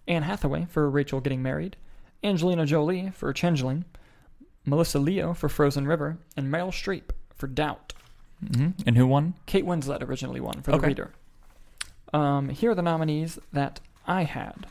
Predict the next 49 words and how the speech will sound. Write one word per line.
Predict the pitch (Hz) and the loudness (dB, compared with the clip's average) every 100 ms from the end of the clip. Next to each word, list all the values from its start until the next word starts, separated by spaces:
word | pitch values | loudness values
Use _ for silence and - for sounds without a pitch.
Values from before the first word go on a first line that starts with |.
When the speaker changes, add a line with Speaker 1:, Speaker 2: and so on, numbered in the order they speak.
| - - - - - 147 | -20 -20 -20 -20 -6 -2
Speaker 1:
Um, | 143 131 | 0 -2
surprise, | - 147 208 185 | -6 -2 0 2
they're | 156 | 2
the | 139 | 0
same | - - 180 180 | 0 0 2 0
exact | 147 160 156 - | 0 -2 6 6
ones. | 156 175 - 208 151 - 226 - 208 | 6 0 0 4 6 8 6 6 4
Speaker 2:
<laughs> | - 190 - - | 4 2 0 -2
Speaker 1:
'Cause | - 143 | -4 -4
the | 156 | 0
only | 175 180 | 4 6
movie | 175 180 185 160 | 6 6 6 4
I've | 139 | 2
seen | 180 170 | 0 0
on | 151 | 0
this | 143 - | -2 0
list | 156 - | 0 0
and | 135 | -6
ch-, | 131 - | -6 -4
is | - 139 | -4 -2
Changeling. | - 202 202 143 131 139 143 - - | -2 0 0 2 0 -2 -4 -4 -2
And | 143 | 0
surprise, | 165 175 160 | 4 4 4
surprise, | 147 190 165 139 - | 2 2 2 0 -2
I | 151 | 0
made | 147 143 135 | 2 2 0
Angelina | 135 147 151 147 | 0 0 0 0
Jolie | 143 143 151 | 0 0 0
for | 143 151 | -2 -4
Changeling | 196 165 135 143 | -4 -4 -2 0
my | 151 | 2
winner | 165 196 147 143 | 2 4 4 2
because | 156 151 | 2 2
it's | 147 - | 0 -2
the | 147 | -2
only | 156 | 0
one | 160 147 | 2 0
I've | 147 143 139 | -2 -4 -4
seen. | - 185 160 127 - 120 | -2 0 0 0 -4 0
Speaker 2:
Yeah. | 113 98 107 | 2 2 0
Speaker 1:
So | 175 | 0
this | 170 | 0
one's | 165 147 | -2 -2
a | |
little | 147 143 | 0 0
bit | 143 - - - _ | 0 -4 -20 -20 _
facetious, | - 143 190 175 - | -4 0 0 -2 -4
facetious, | 151 170 202 - 131 - - | -6 -4 -4 -2 -4 -6 4
but | 196 185 | 6 6